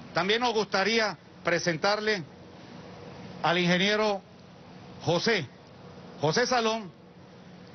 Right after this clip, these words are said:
¿Qué nos puede indicar en relación a esas experiencias que usted ha tenido como productor, productor pecuario? ¿Cómo se sienten nuestros productores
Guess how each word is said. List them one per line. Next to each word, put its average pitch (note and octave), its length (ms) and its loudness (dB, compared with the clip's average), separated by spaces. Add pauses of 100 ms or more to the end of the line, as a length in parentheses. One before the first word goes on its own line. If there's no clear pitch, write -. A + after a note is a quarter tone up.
(120)
¿Qué A3 120 2
nos B3+ 140 0
puede A3 360 2
indicar F#3 560 0 (160)
en E3+ 140 0
relación E3 680 2
a D3+ 140 2
esas F#3 240 2
experiencias F3 680 0
que D3 120 -6
usted D3+ 160 0
ha F3 80 0
tenido F3+ 400 2 (360)
como D3+ 320 2
productor, D3+ 720 0 (160)
productor C#3+ 380 2
pecuario? E3+ 460 0 (280)
¿Cómo C4+ 220 2
se F#3+ 140 2
sienten G#3+ 360 0
nuestros E3 300 2
productores D3+ 600 0